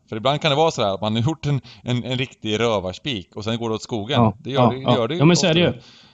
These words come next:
Speaker 2: Ja, men det,
Speaker 1: Eh.
Speaker 2: men det är också så himla, det, det är det som alltid är nyckeln också. Vissa kuponger känner man,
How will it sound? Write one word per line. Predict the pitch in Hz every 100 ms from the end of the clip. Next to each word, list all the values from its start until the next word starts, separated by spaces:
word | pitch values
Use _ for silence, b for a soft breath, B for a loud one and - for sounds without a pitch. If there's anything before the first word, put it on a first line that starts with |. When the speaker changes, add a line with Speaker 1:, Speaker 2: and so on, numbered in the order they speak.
| B
Speaker 2:
Ja, | 135
men | 202
det, |
Speaker 1:
Eh. | 175
Speaker 2:
men | 208
det | 214
är |
också | 208 196
så | 180
himla, | 185 196 165
det, | 170
det | 156 185
är |
det | 185
som | 175 208
alltid | 180 175
är | 147
nyckeln | 165 170 180
också. | 165 -
Vissa | 170 175
kuponger | 160 208 190 147
känner | 160 127
man, | 135 127